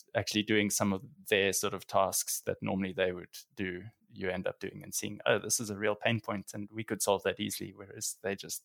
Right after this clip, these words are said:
used to dealing with it or whatever. Essentially, the data science team is trying to come up with new and better models all the time.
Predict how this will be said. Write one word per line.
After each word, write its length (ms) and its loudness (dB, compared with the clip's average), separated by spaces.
used 240 -8
to 80 -10
dealing 360 -6
with 140 -20
it 140 -18
or 80 -16
whatever. 260 -10
Essentially, 920 0
the 80 -4
data 300 4
science 400 2
team 520 -4
is 440 -4
trying 260 2
to 140 -6
come 180 0
up 200 2
with 180 -8
new 400 -4
and 140 -2
better 220 2
models 420 0
all 80 -8
the 100 -12
time. 300 -6